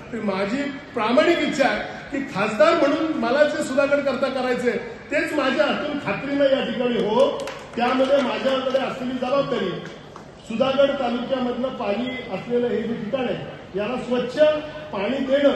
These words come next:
ही धैर्यशील पाटलाची या ठिकाणी तुमच्या सगळ्यांच्या सहकार्यानं, म्हणजे पेणचे, पेणचे आपलं पालीचे असलेले नगराध्यक्ष असतील, इथे उपनगराध्यक्ष बसलेले आहेत, सर्व या ठिकाणी असलेले नगरसेवक असतील,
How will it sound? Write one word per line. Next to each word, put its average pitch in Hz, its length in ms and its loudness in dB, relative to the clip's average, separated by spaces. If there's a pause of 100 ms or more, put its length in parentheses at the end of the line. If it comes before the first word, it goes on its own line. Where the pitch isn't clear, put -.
(160)
ही 240 120 -4
धैर्यशील 233 400 0
पाटलाची 226 920 -4
या 240 80 0
ठिकाणी 240 440 0
तुमच्या 247 340 2
सगळ्यांच्या 294 600 2
सहकार्यानं, 233 600 2 (500)
म्हणजे 208 220 -2 (220)
पेणचे, 254 500 0 (840)
पेणचे 233 360 0
आपलं 240 380 -2
पालीचे 233 420 -2
असलेले 247 400 -2
नगराध्यक्ष 240 540 -2
असतील, 226 360 -4 (480)
इथे 240 240 2 (420)
उपनगराध्यक्ष 240 760 -2
बसलेले 240 420 0
आहेत, 226 200 -2 (440)
सर्व 220 280 0
या 240 240 4
ठिकाणी 247 500 0 (180)
असलेले 247 320 0
नगरसेवक 262 600 4
असतील, 214 320 -2